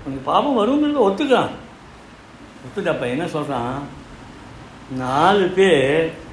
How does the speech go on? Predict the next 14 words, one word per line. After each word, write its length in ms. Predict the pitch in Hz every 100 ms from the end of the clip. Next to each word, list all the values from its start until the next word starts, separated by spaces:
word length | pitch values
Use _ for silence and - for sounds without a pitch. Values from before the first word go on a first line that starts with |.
| -
சாதுக்கள் 960 | 147 135 165 196 214 - 131 120 156 160 - - - - -
உன்னுடைய 880 | 139 147 156 156 143 135 127 127 120 127
ஜலத்துல 840 | 147 190 202 208 170 135 147 170 151 147
மூழ்கி, 760 | 160 226 226 175 127 143 165 - - - - -
'ராமா 420 | 135 143 170 180
கிருஷ்ணா 400 | 185 175 - 170
கோவிந்தான்னு 720 | 165 143 143 147 147 147 147
வா, 340 | 127 117 123 131 - - -
அதிலே 400 | 120 151 160 185
உன் 200 | 156 139
பாவம் 300 | 139 127 135
எல்லாம் 180 | 123 127
சரியா 320 | 120 113 107
போயிடும்.'" 580 | - - - - -